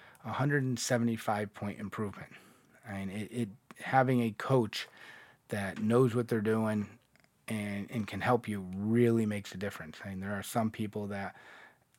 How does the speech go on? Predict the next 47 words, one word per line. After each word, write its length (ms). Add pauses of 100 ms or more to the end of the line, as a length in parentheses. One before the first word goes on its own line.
(200)
um, 280
feel 340
that 200 (280)
they 100
don't 240
need 180
the 80
coach. 420
They, 300
they 140
do 160
it 100
for, 300 (420)
in 160
a 40
couple 260
months, 360
and 300 (580)
then 460
that's 200
all 160
they, 360 (300)
they 100
need 160
to 80
know, 300
and 80
they 100
go 260
off 220
on 100
their 160
own. 320 (720)
Um, 400 (180)
but 120
having 380
a 60
coach, 560
I 40
mean, 180
it, 140
it 160
shows 400
with 160
my 120
private 420
students 500